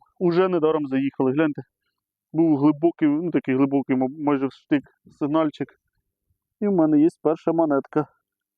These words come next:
І гляньте, вона яка залипша, така як з якоїсь кошелька, чи не зрозуміло що. Бачите,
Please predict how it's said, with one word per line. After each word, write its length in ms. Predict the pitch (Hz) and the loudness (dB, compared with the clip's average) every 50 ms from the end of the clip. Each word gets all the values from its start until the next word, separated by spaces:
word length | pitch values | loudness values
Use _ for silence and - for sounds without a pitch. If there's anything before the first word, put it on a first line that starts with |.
| _ | _
І 60 | - 135 | -2 0
гляньте, 280 | 143 151 151 147 160 | 2 2 2 2 2
вона 200 | 151 147 147 147 | 2 2 2 2
яка 200 | 143 - - 147 | 0 2 0 0
залипша, 500 | 131 147 151 165 196 196 - - - 135 - _ _ _ _ _ _ _ _ _ _ _ _ _ _ _ _ _ _ | 2 2 2 2 0 -2 -2 -4 -6 -6 -6 _ _ _ _ _ _ _ _ _ _ _ _ _ _ _ _ _ _
така 300 | - 139 - - 156 160 | -10 -8 -2 0 2 2
як 340 | 160 156 - - - - _ _ _ _ _ _ _ _ _ _ _ _ _ | 2 0 -2 -6 -14 -20 _ _ _ _ _ _ _ _ _ _ _ _ _
з 80 | - 135 | -2 -2
якоїсь 300 | 131 - - 151 135 - | 0 2 2 0 0 0
кошелька, 500 | - - 139 - - 147 - - 147 135 | -2 -4 -4 -2 -4 -4 -2 0 -2 0
чи 120 | - 135 | -2 -2
не 120 | 131 135 127 | -2 -2 0
зрозуміло 500 | 131 139 135 131 139 143 139 139 139 135 | 0 0 0 0 0 0 0 0 0 -2
що. 240 | - _ 143 135 127 | 0 _ 0 0 0
Бачите, 300 | 139 160 160 - - | 0 -2 -2 -2 -4